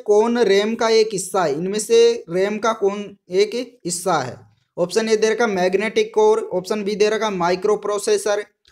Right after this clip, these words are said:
ऑप्शन सी दे रखा है फोटो इलेक्ट्रिक सेल, डी दे रखा है फ्लॉपी डिस्क। तो कौन सा करेक्ट आंसर है, रैम का एक हिस्सा कौन सा है? जल्दी बताना है सभी को, फटाफट से बताइए इसका करेक्ट आंसर क्या होगा।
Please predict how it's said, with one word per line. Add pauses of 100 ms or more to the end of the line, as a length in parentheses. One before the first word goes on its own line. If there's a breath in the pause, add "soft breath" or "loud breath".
(120)
ऑप्शन
सी
दे
रखा
है (440 soft breath)
फोटो
इलेक्ट्रिक
सेल, (140)
डी
दे
रखा
है
फ्लॉपी (100)
डिस्क। (340)
तो
कौन
सा
करेक्ट
आंसर
है,
रैम
का
एक
हिस्सा
कौन
सा
है? (840)
जल्दी
बताना
है
सभी
को,
फटाफट
से
बताइए
इसका
करेक्ट
आंसर
क्या
होगा।